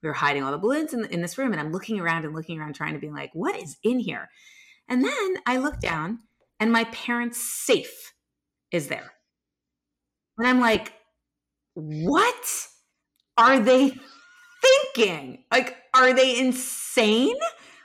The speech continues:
I, I, this is the, like, they're, they're, like, they're safe. Like, that has things that are valuable in it, that have my birth certificate, I know, is in that safe,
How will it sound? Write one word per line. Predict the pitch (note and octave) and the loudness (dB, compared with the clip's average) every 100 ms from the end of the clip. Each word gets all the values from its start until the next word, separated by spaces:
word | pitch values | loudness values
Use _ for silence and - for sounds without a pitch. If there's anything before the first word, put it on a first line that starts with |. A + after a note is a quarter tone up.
| _ _ | _ _
I, | C#4 - - - | -8 -8 -8 -4
I, | D4 - - | -4 -4 -6
this | A#3 E4+ E4 | 0 0 2
is | A#4+ A#4 | -2 0
the, | - - - G3 | -2 -2 -6 2
like, | A3+ F3+ | 2 4
they're, | A#3 A#3+ G3+ D3+ - | 6 6 6 -2 0
they're, | A3 A#3+ | 4 6
like, | A#3+ G3 E3 - _ _ _ _ | 4 2 -4 -18 _ _ _ _
they're | F3+ G#3+ A3 | 4 6 4
safe. | G#3+ - G3 - - | 2 -2 -2 -6 -8
Like, | D#3+ - - | -8 -8 -6
that | F3 | -4
has | F3 E3 D#3+ - _ _ | 0 0 -2 -8 _ _
things | - A#3+ A#3+ A3 _ _ | -2 0 0 -4 _ _
that | G3 A3 | -2 0
are | A3 | 2
valuable | A3+ A#3 A3 D3+ B2 | 4 4 4 0 -6
in | A2+ | -10
it, | G#2+ _ | -16 _
that | E3 E3+ | -4 0
have | F3 E3+ D#3 - _ _ _ - | 0 -2 -4 -20 _ _ _ -6
my | D#3 D3+ G#3+ | 0 4 4
birth | F#3+ G#3+ | 4 2
certificate, | - D#3+ D3+ C3+ C#3+ | 0 -4 -4 -6 -4
I | D3 | -4
know, | D3 C#3+ | -2 -4
is | D3 | -4
in | D3 | -6
that | C3+ B2+ | -6 -8
safe, | - B2+ | -12 -12